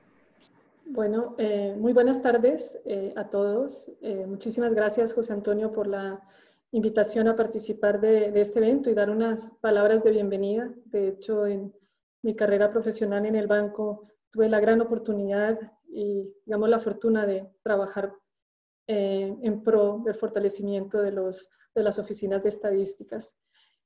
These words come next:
Eh, muchísimas gracias a nuestros panelistas y a todas las personas que nos acompañan esta tarde para pensar y debatir sobre un tema, eh, realmente importante.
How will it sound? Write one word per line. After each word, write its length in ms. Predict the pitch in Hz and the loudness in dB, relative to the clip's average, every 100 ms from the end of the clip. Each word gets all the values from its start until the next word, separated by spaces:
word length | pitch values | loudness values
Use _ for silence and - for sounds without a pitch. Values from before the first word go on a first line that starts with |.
| - | 2
Eh, 380 | 240 220 220 220 | 6 8 8 6
muchísimas 480 | 226 - 269 269 247 | 4 2 4 6 8
gracias 380 | 233 233 262 | 6 6 4
a 60 | 262 | 4
nuestros 520 | 240 226 - 220 214 | 2 0 2 4 4
panelistas 720 | - 226 214 254 277 294 311 | 2 4 6 6 4 4 2
y 40 | 285 | 4
a 60 | - | 4
todas 140 | 240 | 4
las 140 | 262 | 2
personas 400 | - 233 262 277 | 0 0 2 2
que 100 | 285 | 0
nos 140 | 233 226 | -2 -2
acompañan 520 | 220 214 220 233 247 | -2 -2 0 2 2
esta 260 | 240 254 254 | 0 0 0
tarde 440 | 247 247 277 285 - | 0 0 -6 -8 -10
para 220 | - 208 208 | -2 0 0
pensar 320 | 202 226 220 | -2 0 2
y 60 | |
debatir 420 | 247 226 208 220 220 | 6 4 4 0 -2
sobre 240 | 240 220 | -2 -2
un 100 | 220 | -2
tema, 420 | 233 233 233 233 - - | 0 0 -2 -6 -12 -4
eh, 320 | 214 208 202 | 0 0 0
realmente 520 | 214 214 247 254 254 | 2 2 4 2 0
importante. 760 | 247 220 220 220 196 190 185 | 0 0 0 0 0 -2 -6